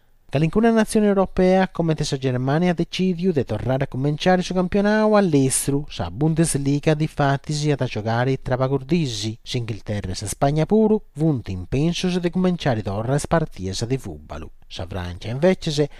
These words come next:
ha congiato sa stagione tempus prima.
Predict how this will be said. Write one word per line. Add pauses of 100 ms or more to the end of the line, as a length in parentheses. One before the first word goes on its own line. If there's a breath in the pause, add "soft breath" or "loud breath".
(120)
ha
congiato
sa
stagione
tempus
prima.